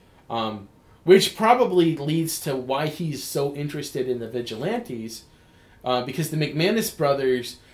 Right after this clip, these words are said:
completely embrace the fact that they are these upstanding, religious, um, hardworking people, but they also, they can work that into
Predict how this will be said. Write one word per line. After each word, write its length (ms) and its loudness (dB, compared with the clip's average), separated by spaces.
completely 680 0
embrace 420 -4
the 100 -6
fact 460 -4
that 300 -4
they 180 2
are 440 2
these 260 -8
upstanding, 840 -4
religious, 840 0
um, 400 -4
hardworking 760 0
people, 560 -2
but 320 8
they 140 2
also, 640 2
they 240 0
can 420 -6
work 300 0
that 300 -4
into 680 -6